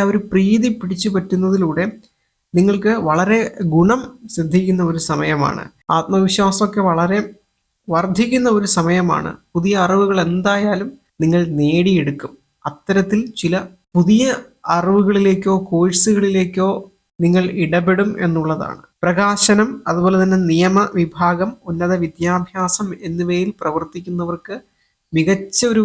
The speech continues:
കാലഘട്ടമാണ്, മികച്ച വിജയം കൊയ്യുന്ന ഒരു കാലഘട്ടമാണ് ഈ ബുധ രാഹു സംയോഗ കാലഘട്ടം എന്ന് പറയുന്നത്. മകം പൂരം ഉത്രം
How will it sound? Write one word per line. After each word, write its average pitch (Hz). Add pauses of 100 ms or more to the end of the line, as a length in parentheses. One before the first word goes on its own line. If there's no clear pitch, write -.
(120)
കാലഘട്ടമാണ്, 165
മികച്ച 160 (120)
വിജയം 175 (240)
കൊയ്യുന്ന 165
ഒരു 156 (180)
കാലഘട്ടമാണ് 147 (360)
ഈ - (320)
ബുധ 165 (220)
രാഹു 160 (160)
സംയോഗ 160 (120)
കാലഘട്ടം 147
എന്ന് 156
പറയുന്നത്. - (300)
മകം 190
പൂരം 214
ഉത്രം 214